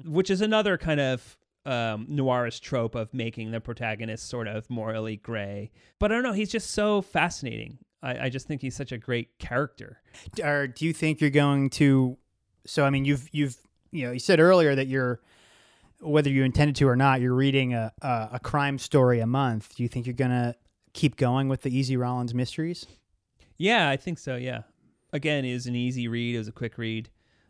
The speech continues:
Speaker 1: uh, but substantive
Speaker 2: An
Speaker 1: and,
Speaker 2: easy
Speaker 1: uh,
Speaker 2: read?
Speaker 1: no pun intended. Maybe it was. Um, <laughs> yeah, I, I, I,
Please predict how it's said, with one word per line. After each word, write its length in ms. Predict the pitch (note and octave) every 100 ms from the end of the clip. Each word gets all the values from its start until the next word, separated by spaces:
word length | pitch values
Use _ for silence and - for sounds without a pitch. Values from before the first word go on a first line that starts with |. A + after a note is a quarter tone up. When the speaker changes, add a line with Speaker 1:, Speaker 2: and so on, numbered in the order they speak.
| _ -
Speaker 1:
uh, 320 | A2 G#2+ G#2 A2+ _ -
but 160 | A2 - - - _ _
substantive 680 | - C#3 B2 - A#2 A2+ A2 - -
Speaker 2:
An 100 | C3+
Speaker 1:
and, 200 | C#3 D3
Speaker 2:
easy 220 | D3 D3
Speaker 1:
uh, 60 | C#3+
Speaker 2:
read? 360 | C#3+ D3+ D#3 - - -
Speaker 1:
no 440 | B2+ A#2 A2 A2 - _ _ _
pun 180 | - A2+
intended. 520 | G#2+ - A#2 G#2 - _ _ -
Maybe 160 | C#3 C3
it 80 | B2
was. 300 | A#2+ A#2+ - _ _ _
Um, 360 | B2 A2+ G#2+ A2+ - _ - -
<laughs> 500 | G3+ - _ _ -
yeah, 240 | E3 C3+
I, 200 | A#2 C#3 -
I, 80 | D3+
I, 200 | C#3+